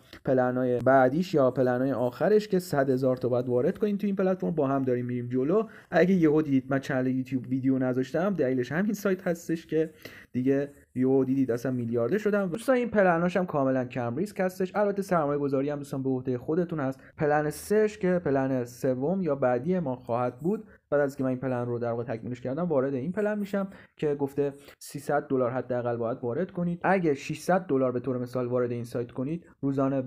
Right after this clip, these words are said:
بهتون پنجاه و یک دلار سود می‌ده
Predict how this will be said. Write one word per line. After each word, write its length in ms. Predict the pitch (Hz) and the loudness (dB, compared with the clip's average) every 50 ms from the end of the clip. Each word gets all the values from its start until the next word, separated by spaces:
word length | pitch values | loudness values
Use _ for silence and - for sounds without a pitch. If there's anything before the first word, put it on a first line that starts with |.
| 131 - - | -6 -8 -4
بهتون 420 | - 135 135 135 139 135 123 117 123 - - _ | -2 0 0 0 -2 -6 -8 -8 -10 -16 -20 _
پنجاه 420 | - - 143 135 131 127 131 131 131 | -4 -2 -2 -2 0 0 -2 -2 0
و 40 | |
یک 260 | 127 147 185 196 - - | 0 -2 -2 -2 -4 -4
دلار 280 | 135 123 120 117 113 | -4 -4 -4 -4 -8
سود 340 | - - - - 214 226 - | -10 -10 -8 -6 -6 -4 -4
می‌ده 260 | 208 208 202 196 190 | -4 -2 -2 -2 -2